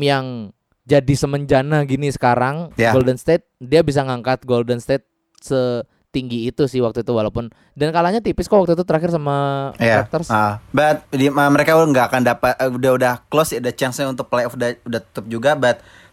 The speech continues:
Speaker 2: tanking untuk dua ribu dua puluh N B A draft
Speaker 1: Iya.
Speaker 2: mungkin banget sih.
Speaker 1: Iya, iya, benar, benar, benar.
Speaker 2: Mm-mm, mm-mm.
Speaker 1: Benar, benar. Gue ngomong-ngomong masalah tanking, tanking nih.
Speaker 2: Mm-mm.
Speaker 1: Eh, jadi gini, gue sempet baca kemarin.
Speaker 2: Iya.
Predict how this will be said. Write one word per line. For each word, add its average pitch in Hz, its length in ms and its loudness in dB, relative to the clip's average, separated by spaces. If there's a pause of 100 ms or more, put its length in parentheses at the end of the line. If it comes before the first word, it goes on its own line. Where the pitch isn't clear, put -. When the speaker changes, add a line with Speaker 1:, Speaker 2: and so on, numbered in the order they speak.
Speaker 2:
tanking 127 480 0
untuk 127 320 0
dua 120 160 0
ribu 113 160 -2
dua 117 320 0
puluh 113 880 0
N 107 160 -4
B 107 80 -4
A 104 80 0
draft 123 400 -2
Speaker 1:
Iya. 135 160 -4
Speaker 2:
mungkin 107 320 -2
banget 107 320 -2
sih. - 20 -2
Speaker 1:
Iya, 139 120 0
iya, 127 120 -4
benar, 123 220 -10
benar, 123 140 -8
benar. 110 120 -8
Speaker 2:
Mm-mm, 104 220 -2
mm-mm. 98 160 -10
Speaker 1:
Benar, 139 220 0
benar. 135 200 -2 (140)
Gue 139 260 0 (300)
ngomong-ngomong 131 600 -4 (360)
masalah 127 320 -2
tanking, 127 400 -6
tanking 123 320 -6
nih. 143 240 -10 (160)
Speaker 2:
Mm-mm. 120 320 -2
Speaker 1:
Eh, 131 480 0
jadi 127 160 -2
gini, 135 300 -2 (100)
gue 151 240 4
sempet 160 240 0
baca 135 400 0
kemarin. 117 480 -4
Speaker 2:
Iya. 107 240 -2